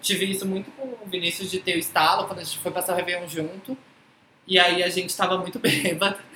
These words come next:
e aí a gente tava passando o Réveillon e ele falou, "Ai, vamos sair daqui porque eu vou bater em alguém." E aí eu só entendi que ele tava tentando me proteger,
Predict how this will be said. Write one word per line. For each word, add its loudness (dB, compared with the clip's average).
e 0
aí 6
a 2
gente 0
tava 6
passando -2
o 0
Réveillon 2
e -4
ele -6
falou, 4
"Ai, 2
vamos -4
sair 0
daqui -2
porque -6
eu -2
vou -2
bater -2
em -8
alguém." -4
E 2
aí 6
eu 0
só 2
entendi -2
que -6
ele 0
tava 0
tentando -6
me 0
proteger, 0